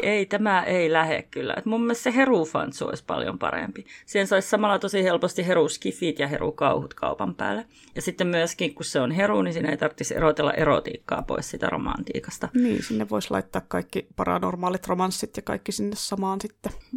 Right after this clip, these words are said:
Speaker 1: Niin, niin.
Speaker 2: Mm.
Speaker 1: Mä luin ite just tässä äskettäin loppuun pitkän ja eroottisen mangasarjan Langenneen ja ei niin Langenneen enkelin rakkaudesta. Toisaalta se oli kyllä ehkä enempi toiminnallista kauhua.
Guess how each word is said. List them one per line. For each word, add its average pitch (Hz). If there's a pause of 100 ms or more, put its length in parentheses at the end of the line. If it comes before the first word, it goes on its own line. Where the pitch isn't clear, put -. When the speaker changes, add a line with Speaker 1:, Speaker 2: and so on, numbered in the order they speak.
Speaker 1:
Niin, 233
niin. 196 (120)
Speaker 2:
Mm. 285 (680)
Speaker 1:
Mä 202
luin 202 (200)
ite 196
just -
tässä - (120)
äskettäin -
loppuun - (160)
pitkän 180
ja 180 (200)
eroottisen 196
mangasarjan 196
Langenneen 165
ja 156
ei 160
niin 143
Langenneen 123 (240)
enkelin - (100)
rakkaudesta. - (640)
Toisaalta 131
se 143
oli 98
kyllä -
ehkä -
enempi - (120)
toiminnallista 127
kauhua. 185